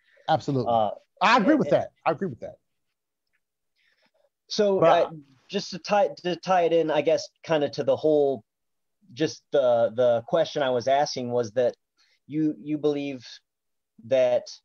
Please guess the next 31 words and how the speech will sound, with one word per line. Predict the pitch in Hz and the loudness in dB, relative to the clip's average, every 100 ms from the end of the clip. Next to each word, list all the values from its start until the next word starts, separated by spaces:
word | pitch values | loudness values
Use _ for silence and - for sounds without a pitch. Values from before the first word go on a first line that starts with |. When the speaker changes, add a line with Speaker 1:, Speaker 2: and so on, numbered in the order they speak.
| _ _ | _ _
Speaker 2:
inherent | 147 131 131 185 180 | -6 -6 0 2 2
within | 151 139 139 | 0 0 0
man | 143 151 139 | 0 0 0
or | 131 139 139 | -2 -2 -2
in | 151 | -2
their | 143 | -2
natural | 127 143 151 - 143 127 | -2 -2 -2 -6 -8 -8
state, | 113 - 160 143 120 | -8 -4 -2 -2 -4
and | 127 127 | -6 -4
their, | 127 127 123 123 120 - _ _ - | -4 -2 -2 -4 -6 -10 _ _ -8
and | 135 135 - | -6 -8 -12
the | 143 165 | -8 -4
natural | 151 165 160 160 131 | 0 0 -2 -4 -2
man | 143 135 117 117 _ _ _ _ _ | -2 0 -2 -6 _ _ _ _ _
can | - 160 156 | -6 -4 -2
repent | 131 123 156 147 143 | -4 -6 -2 -2 -2
and | 135 117 | -8 -6
believe, | 120 135 151 113 110 104 | -6 -4 -4 -4 -6 -8
whereas | 120 127 117 _ | -2 -2 -2 _
Paul | 151 147 | 2 2
says | 143 127 123 117 110 _ - | 0 -2 -2 -4 -12 _ -4
they | 135 123 | -4 -4
can't, | - 160 160 147 _ _ _ _ - | -8 -4 -2 -4 _ _ _ _ -2
they | 151 | -2
can | 143 | -2
do | 131 | -4
nothing | 123 135 151 151 131 | -2 0 0 -2 -4
that's | 123 - | -4 -6
pleasing | - 131 113 113 | -12 -10 -8 -8
to | - | -8
God, | 107 135 131 110 107 | -2 0 2 -2 -6